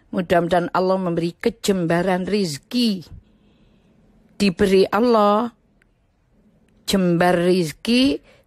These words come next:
tapi diadono balae. Jembar rizki, didono balae. Terus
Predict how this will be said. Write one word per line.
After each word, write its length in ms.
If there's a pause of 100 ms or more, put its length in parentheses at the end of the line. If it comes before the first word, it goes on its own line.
(120)
tapi 400
diadono 800
balae. 880 (800)
Jembar 480
rizki, 800 (400)
didono 1200 (160)
balae. 880 (1040)
Terus 480